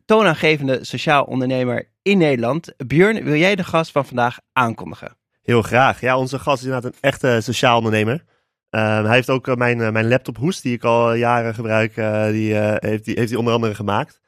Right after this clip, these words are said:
Speaker 2: Hij groeide op in, eh, Sao Paulo, eh, en kreeg daar al, eh, vanaf jongs af aan, eh, te maken met maatschappelijke ongelijkheid.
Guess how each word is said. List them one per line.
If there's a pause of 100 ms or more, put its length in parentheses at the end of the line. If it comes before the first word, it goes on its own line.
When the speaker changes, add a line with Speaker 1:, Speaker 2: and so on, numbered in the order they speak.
(300)
Speaker 2:
Hij
groeide
op
in,
eh,
Sao
Paulo, (280)
eh,
en
kreeg
daar
al,
eh,
vanaf
jongs
af
aan,
eh,
te
maken
met
maatschappelijke
ongelijkheid.